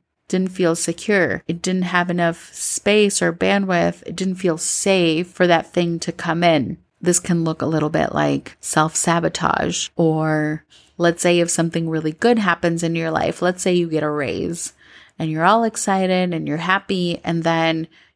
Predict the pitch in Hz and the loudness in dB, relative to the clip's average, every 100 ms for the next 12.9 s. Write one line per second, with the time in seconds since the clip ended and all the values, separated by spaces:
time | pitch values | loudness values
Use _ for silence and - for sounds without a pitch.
0 | - 175 - 180 170 190 240 214 170 - | -10 -8 -4 -2 0 0 2 2 0 0
1 | 160 165 156 175 - - - 175 165 160 | -2 -2 -2 -4 -8 -12 -2 2 2 2
2 | 165 165 156 165 - 180 175 175 170 165 | 0 -2 -4 -6 -6 0 2 4 2 0
3 | - 196 180 - 165 143 - 165 - 165 | -2 -2 -2 2 2 0 -2 -6 -4 -4
4 | - 165 160 - 151 160 - - - 175 | -4 -4 -4 -4 -6 -2 0 0 0 -4
5 | _ _ _ - 196 196 - 175 165 160 | _ _ _ -2 0 0 -2 2 2 2
6 | 165 - 160 165 165 - 175 160 - - | 2 2 2 0 -2 -4 -2 -2 -2 -2
7 | 175 170 - 196 180 170 170 165 170 165 | -4 -6 -2 0 2 2 2 0 0 0
8 | 156 156 - - 156 160 165 165 160 160 | 0 0 -4 -4 -4 -2 0 0 0 0
9 | 160 180 - - - _ - 165 160 - | 0 -6 -12 -20 -20 _ -2 0 0 -2
10 | - 190 170 165 156 - 170 165 160 151 | -2 2 2 2 0 2 2 2 2 0
11 | 156 - - - 160 160 156 - 170 170 | -2 -12 -12 -6 -4 -2 -4 0 2 2
12 | 156 - 90 87 - - 160 156 - | 0 0 -2 -2 -6 0 2 2 0